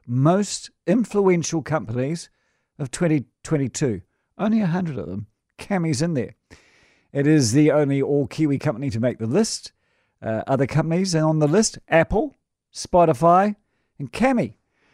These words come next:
So Kami is a very popular online platform that allows teachers to upload learning documents that can then be shared with students and create interactive, uh, channels. And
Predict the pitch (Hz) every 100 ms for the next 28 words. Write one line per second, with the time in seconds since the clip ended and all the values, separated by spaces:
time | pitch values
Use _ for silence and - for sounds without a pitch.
0 | _ 170 - 247 254 220 196 151 160 170
1 | 233 214 214 175 147 170 165 156 143 160
2 | 151 139 131 135 143 139 - 180 185 -
3 | 151 - 139 131 156 - 139 139 117 123
4 | 175 170 127 120 92 110 104 113 - 110
5 | 123 120 135 120 - 147 127 110 - 170
6 | 131 135 120 110 _ _ _ 147 139 -
7 | 151 113 139 117 117 117 104 - 104 -
8 | 135 170 214 - _ _ _ _ - 151
9 | 156 135